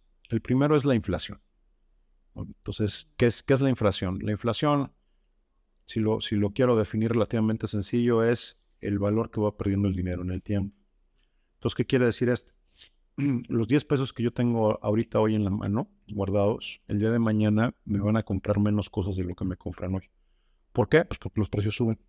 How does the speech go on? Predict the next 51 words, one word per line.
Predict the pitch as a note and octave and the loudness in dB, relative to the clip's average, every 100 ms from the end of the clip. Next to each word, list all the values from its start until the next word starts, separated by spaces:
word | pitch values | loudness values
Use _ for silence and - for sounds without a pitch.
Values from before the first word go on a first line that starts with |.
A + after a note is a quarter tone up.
| - | -14
Esa | - G2+ | -10 -8
es, | - | -8
esa | - | -8
es | - | -4
la | G2 | -2
inflación, | G2 G#2 B2+ A#2+ _ - | 0 0 0 -4 _ -6
¿no? | G2+ - | -4 0
Hay | G#2 | 0
un | G2+ | 2
aumento | G2 G2 G2 G2 | 4 2 0 -2
de, | F#2 F2+ _ | -4 -6 _
de | - G2 | -8 -4
precios. | - G#2+ - - - _ _ _ _ _ _ _ _ _ _ | 0 0 -2 -8 -12 _ _ _ _ _ _ _ _ _ _
Entonces, | _ A#2+ B2 - | _ -4 -4 -2
el | C3 | -2
dinero | A#2 C3 D#3 | 0 2 2
va | D3+ C#3 | 2 2
perdiendo | C#3 C3 C3+ C3 | 0 0 0 2
valor, | A#2 A2+ A2+ B2+ - | 2 4 2 0 -2
como | G#2+ G2+ | -2 -2
decíamos | A#2 A2+ | 0 -2
hace | A2 | -2
rato, | A2+ A#2 | 0 0
si | F2+ F#2 | -2 -2
tú | |
lo | A2+ A2 | 0 0
tienes | A#2 A2 | 0 0
guardado | G2 G#2 A2 | 2 2 2
debajo | G2+ G#2 A#2 | 2 0 0
del | G2 F#2+ | -2 0
colchón, | G2+ - A#2+ G#2+ | -4 -2 -2 0
el | G2 | 0
día | G#2 | 2
de | G2+ | 4
hoy | G#2 | 4
lo | F#2+ | 2
que | G2 | -2
estás | G#2+ | -4
haciendo | F#2+ - G2 | -4 0 -2
es | F#2 | -2
perder | - E2+ F#2 | -4 -2 0
dinero. | F2 E2 - _ _ _ _ _ _ _ - | -2 -4 -6 _ _ _ _ _ _ _ -10
Eso | - - | -10 -8
te | - | -10
está | - - | -8 -8
costando. | - - G#2+ G2+ - _ _ _ _ _ _ _ _ _ _ | -8 -6 -2 -2 -4 _ _ _ _ _ _ _ _ _ _
¿Con | - A2+ | -2 0
qué | G2+ D3 | 2 2
compensas | D3 C3+ B2+ A#2 A2+ C3 | 2 0 0 0 0 0
eso? | B2 - _ _ _ _ _ _ _ - | -2 -4 _ _ _ _ _ _ _ -12
Bueno, | - | -12